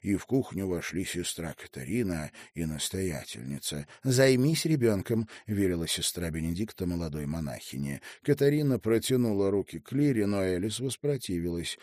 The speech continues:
«Она у меня сидит спокойно», сказала она. «Лучше я сама подержу, пока надоест».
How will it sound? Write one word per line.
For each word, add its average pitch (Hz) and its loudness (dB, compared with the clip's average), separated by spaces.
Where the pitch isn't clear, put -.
«Она 165 8
у 190 10
меня 196 10
сидит 185 6
спокойно», 160 6
сказала 98 0
она. 90 -2
«Лучше 208 4
я 220 12
сама 170 10
подержу, 120 4
пока 117 4
надоест». 110 4